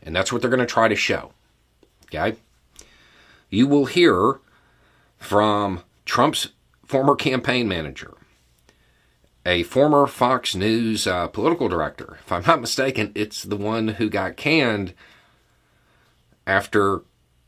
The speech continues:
correctly calling the election, um, which I guess that's something you don't want on a news outlet.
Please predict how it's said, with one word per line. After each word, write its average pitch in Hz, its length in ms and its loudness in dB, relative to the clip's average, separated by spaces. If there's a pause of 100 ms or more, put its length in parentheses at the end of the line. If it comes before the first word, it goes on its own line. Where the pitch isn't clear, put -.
(600)
correctly 104 800 2 (280)
calling 104 600 0
the 101 100 2
election, 156 720 -2 (360)
um, 87 640 -4 (640)
which 87 200 -8
I 87 140 -8
guess 87 200 -6
that's - 360 -8 (1160)
something 76 360 -10
you 76 120 -6
don't 76 280 -8
want 80 340 -12
on 95 160 -8
a 95 60 -6
news 98 340 -6
outlet. 104 400 -6